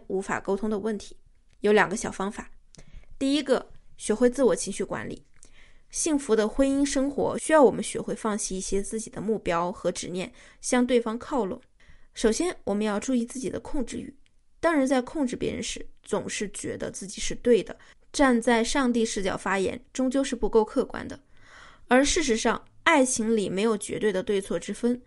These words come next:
想要控制对方的心理需求，大都是因为你还不够成熟。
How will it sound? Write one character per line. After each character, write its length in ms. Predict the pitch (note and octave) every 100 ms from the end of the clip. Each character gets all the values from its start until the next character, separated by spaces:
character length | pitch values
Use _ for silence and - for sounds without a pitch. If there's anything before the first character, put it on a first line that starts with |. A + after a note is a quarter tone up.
| - -
想 160 | -
要 80 | C4
控 220 | C#4+ G4
制 140 | D4+ A#3+
对 160 | B3+
方 160 | A#3+ A#3
的 80 | A#3
心 160 | B3+
理 100 | A#3
需 160 | G#3 A3+
求， 220 | - -
大 200 | - B3+
都 160 | B3 B3+
是 160 | C4
因 220 | A#3 B3+
为 160 | C4+ A3+
你 100 | G3
还 220 | - -
不 140 | G#3+ -
够 120 | G3
成 280 | - - -
熟。 200 | -